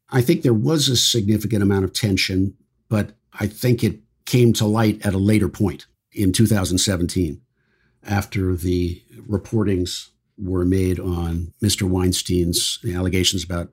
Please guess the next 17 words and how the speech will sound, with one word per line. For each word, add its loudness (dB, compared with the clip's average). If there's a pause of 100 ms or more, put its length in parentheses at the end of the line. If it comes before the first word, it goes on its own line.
uh, -10
his -6
misconduct -4
in -6
the -8
past. -2 (640)
But 2
that's 2
an, 2
that 4
is 2
an 4
example -4
of -2
a -8
case -2
where -4